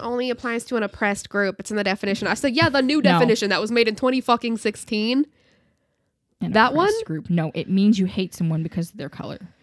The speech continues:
Speaker 1: Stupid as fuck.
Speaker 2: They can be white. They can be black. They can be Asian. You know,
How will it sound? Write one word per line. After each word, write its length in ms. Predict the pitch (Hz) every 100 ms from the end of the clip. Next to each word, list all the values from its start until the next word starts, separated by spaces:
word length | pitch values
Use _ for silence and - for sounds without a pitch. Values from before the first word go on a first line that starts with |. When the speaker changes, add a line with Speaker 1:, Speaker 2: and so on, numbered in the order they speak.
| _
Speaker 1:
Stupid 800 | - - - - - - 226 -
as 120 | -
fuck. 280 | - - -
Speaker 2:
They 100 | 190
can 140 | 262
be 60 | 269
white. 320 | 226 214 214
They 60 | 202
can 100 | 226
be 80 |
black. 300 | 202 185 190
They 100 | 190
can 100 | 180 214
be 140 | 220
Asian. 540 | 196 190 185 190 202 202 _ _ _ _ _ _ _ _ _ _ _
You 100 | 220
know, 260 | 196 196